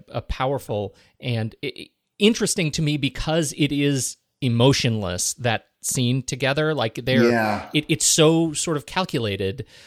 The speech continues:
Speaker 1: uh, and yet so approachable. It doesn't feel like I'm, I'm distanced as an audience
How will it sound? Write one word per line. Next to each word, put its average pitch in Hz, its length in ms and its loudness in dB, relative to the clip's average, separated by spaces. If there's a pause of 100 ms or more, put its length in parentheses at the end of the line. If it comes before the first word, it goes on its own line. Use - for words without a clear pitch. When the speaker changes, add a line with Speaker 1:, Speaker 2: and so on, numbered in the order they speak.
(160)
Speaker 1:
uh, 117 320 -2
and 123 220 0
yet 120 360 0
so 131 320 0
approachable. 120 640 -2
It 110 100 -6
doesn't 120 240 -2
feel 127 280 -2
like 110 220 -2
I'm, 107 260 -4
I'm 104 220 -6
distanced 120 500 -4
as 107 120 -6
an 113 100 -6
audience 110 600 -4